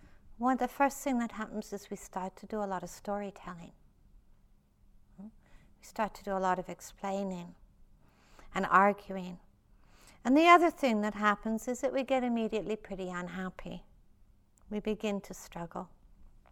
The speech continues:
This teaching is a teaching of immanence, and the clues to happiness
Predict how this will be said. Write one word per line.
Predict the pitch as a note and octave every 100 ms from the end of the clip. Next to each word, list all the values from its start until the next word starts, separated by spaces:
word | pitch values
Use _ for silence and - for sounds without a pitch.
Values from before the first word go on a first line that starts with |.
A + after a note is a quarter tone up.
| - - - - - - - - - - - _ _ _ - -
This | C4 -
teaching | - F#4+ F#4 F4+
is | F4+ F4+
a |
teaching | - - C#4+ - B3 G#3+
of | F#3 E3+
immanence, | - F3 E3 D#3+ D#3 - - - _ - -
and | G#3
the | A3+
clues | - - B3+ A#3 A3+ - -
to | - A#3 B3
happiness | A#3+ A3+ - F#3 F3 F3 - -